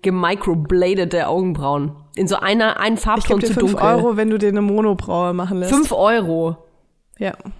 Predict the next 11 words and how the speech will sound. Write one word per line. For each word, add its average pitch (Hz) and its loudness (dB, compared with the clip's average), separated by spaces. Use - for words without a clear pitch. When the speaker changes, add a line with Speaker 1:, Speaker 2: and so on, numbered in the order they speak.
Speaker 1:
Äh, 147 -4
so, 165 -4
solche, 165 0
solche 190 -2
komischen, 196 0
äh, 170 -2
Competitions 190 -4
macht 180 -4
ja 185 -2
niemand 180 -2
mit 196 -6